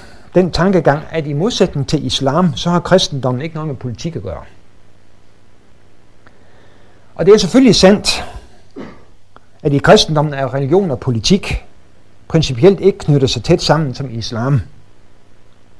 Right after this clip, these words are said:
Men vi har trods alt haft et intermezzo på cirka seksten hundrede år, fra Konstantin til en gang efter anden verdenskrig, hvor kristendom og statsmagt på godt og ondt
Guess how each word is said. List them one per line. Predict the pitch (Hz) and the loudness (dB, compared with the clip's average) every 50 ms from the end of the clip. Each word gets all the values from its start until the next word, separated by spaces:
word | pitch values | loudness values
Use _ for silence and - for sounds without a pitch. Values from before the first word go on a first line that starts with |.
| - - - - - - | -20 -20 -20 -20 -20 -16
Men | 98 98 101 | -14 -12 -6
vi | |
har | 104 135 202 202 | -2 0 0 0
trods | - - - 170 | 0 0 2 2
alt | 165 170 147 | 2 2 2
haft | 135 143 175 - - | 2 0 0 2 0
et | 143 113 | -2 -2
intermezzo | - 139 139 - 123 107 117 147 165 - - 120 | -2 -4 -4 -2 -2 0 2 0 0 0 -4 -8
på | - - 107 | -8 -8 -10
cirka | - - 147 156 160 - | -6 -6 -6 -6 -6 -8
seksten | - - 131 156 165 - 151 131 | -8 -8 -6 -6 -6 -4 -2 -2
hundrede | 131 151 156 147 | 0 2 2 4
år, | 226 139 180 165 - - - - - - - - - - - - - - - - - - - 143 - - - - - - - | 6 6 6 6 4 -2 -10 -18 -20 -20 -20 -20 -20 -20 -20 -20 -20 -20 -20 -20 -20 -20 -20 -20 -20 -20 -20 -20 -20 -20 -18
fra | - - 143 139 131 | -4 0 2 2 2
Konstantin | - - 151 175 180 - 170 151 139 - 160 156 139 104 90 | 2 2 2 2 2 0 -4 -4 -4 -4 -4 -4 -4 -6 -4
til | - 135 | -4 -2
en | 123 123 | 0 2
gang | 143 147 151 135 | 0 0 2 0
efter | 147 147 - 147 | -2 0 2 0
anden | 143 147 147 | 2 2 4
verdenskrig, | 139 147 175 180 156 - - 123 107 87 76 - - - - - - - - - - | 6 6 6 6 2 0 -2 -6 -6 -6 -10 -14 -18 -20 -20 -20 -20 -20 -20 -12 -4
hvor | 151 147 | -2 -2
kristendom | 139 - - 165 170 - - 147 127 123 120 113 | -2 2 2 2 2 2 0 -4 -4 -4 -4 -4
og | 104 | -4
statsmagt | - - 156 170 135 - 113 98 110 - - - - | 0 0 0 0 0 -4 -6 -8 -8 -10 -12 -14 -8
på | - 113 | -8 -6
godt | 101 117 117 - | -2 -2 -2 -2
og | 139 120 | -2 -2
ondt | 131 147 143 - - | -4 -6 -10 -12 -16